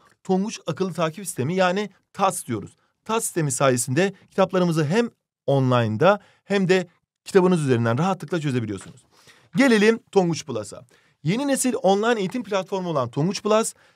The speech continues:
yazılı provalarıyla, tüm seneye yedi yirmi dört erişim imkanı sağlamasıyla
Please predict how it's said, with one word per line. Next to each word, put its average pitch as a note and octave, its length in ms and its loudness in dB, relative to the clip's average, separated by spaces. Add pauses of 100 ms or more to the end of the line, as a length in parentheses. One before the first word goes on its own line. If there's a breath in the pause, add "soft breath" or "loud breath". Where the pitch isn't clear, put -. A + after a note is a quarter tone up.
(220 soft breath)
yazılı C#3+ 360 2
provalarıyla, D#3 720 6 (460)
tüm C#4+ 260 0
seneye G#3 300 2
yedi F#3 220 2
yirmi G3 220 0
dört F#3 220 0
erişim D#3 300 -2
imkanı E3 300 2
sağlamasıyla C#3 760 2